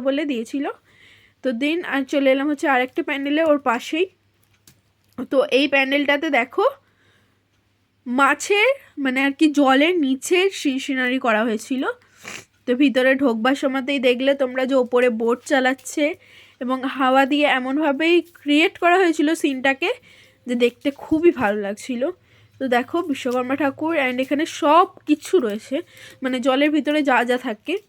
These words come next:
অক্টোপাস ছিল, তারপর সি হর্স ছিল, সব রকমের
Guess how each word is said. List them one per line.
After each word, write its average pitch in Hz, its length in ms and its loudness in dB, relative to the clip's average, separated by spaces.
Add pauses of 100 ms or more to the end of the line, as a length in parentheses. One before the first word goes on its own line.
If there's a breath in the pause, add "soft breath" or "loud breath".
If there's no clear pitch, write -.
(440 soft breath)
অক্টোপাস 285 380 0 (160)
ছিল, 285 240 2 (600 soft breath)
তারপর 254 320 2 (200)
সি 294 140 2 (140)
হর্স 277 240 4 (160)
ছিল, 285 220 0 (200)
সব 403 160 2 (120)
রকমের 285 380 -2